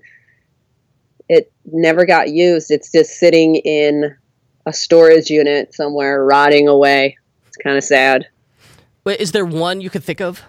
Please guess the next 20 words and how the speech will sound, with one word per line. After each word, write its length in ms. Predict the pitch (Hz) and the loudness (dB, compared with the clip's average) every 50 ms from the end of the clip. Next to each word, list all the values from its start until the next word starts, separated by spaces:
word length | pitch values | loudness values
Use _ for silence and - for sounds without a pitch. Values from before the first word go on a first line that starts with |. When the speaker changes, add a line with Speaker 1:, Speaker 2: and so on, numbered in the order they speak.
| _ _ | _ _
Speaker 2:
There's, 280 | - 170 160 147 - _ | -8 -8 -8 -8 -8 _
like, 320 | 170 160 151 139 - - - - - _ _ - | -6 -6 -6 -6 -10 -14 -20 -20 -20 _ _ -14
one, 340 | - 151 151 151 151 - - | -8 -8 -6 -6 -8 -8 -8
there's 480 | 151 147 143 135 127 - - - - _ _ _ _ _ _ _ _ _ _ _ _ _ - | -8 -8 -8 -10 -12 -14 -16 -16 -18 _ _ _ _ _ _ _ _ _ _ _ _ _ -10
the 80 | 156 | -8
one 160 | 147 147 143 143 | -6 -6 -6 -6
that 100 | 147 - | -6 -6
got 160 | 151 143 139 | -6 -8 -6
away. 400 | 135 131 127 131 143 147 156 151 - _ _ _ _ _ _ _ _ - - - _ _ _ _ _ _ _ _ _ _ | -8 -8 -8 -8 -8 -10 -12 -14 -18 _ _ _ _ _ _ _ _ -16 -16 -16 _ _ _ _ _ _ _ _ _ _
Speaker 1:
We 220 | 185 190 220 220 | 0 2 2 2
just 440 | 202 - - 277 285 285 - - - | 2 2 2 0 0 0 -4 -14 -16
finished 760 | - - 208 202 202 202 - _ _ _ - - - - - - | -4 0 0 0 0 -2 -6 _ _ _ -8 -8 -8 -8 -10 -10
an 140 | - 175 165 | -8 -6 -6
outfit 720 | 147 139 151 160 160 139 - _ - 165 156 - - - - | -6 -4 -4 -2 -2 -2 -4 _ 0 0 0 0 -2 -12 -16
for 220 | _ 147 151 147 143 | _ 0 0 0 0
Gaga 480 | 123 - 151 143 143 147 151 143 143 | -2 0 2 2 2 4 2 0 0
for 140 | - _ 147 | 0 _ 0
a 100 | 143 143 | 0 0
video, 720 | 139 131 151 156 156 147 143 143 139 135 131 131 131 131 _ _ _ _ _ _ _ _ _ _ _ _ _ _ _ - | 0 0 0 0 2 2 0 2 2 2 0 0 -2 -4 _ _ _ _ _ _ _ _ _ _ _ _ _ _ _ -2
and 460 | - 165 160 156 151 151 151 151 143 | 0 2 2 2 2 2 0 -2 -4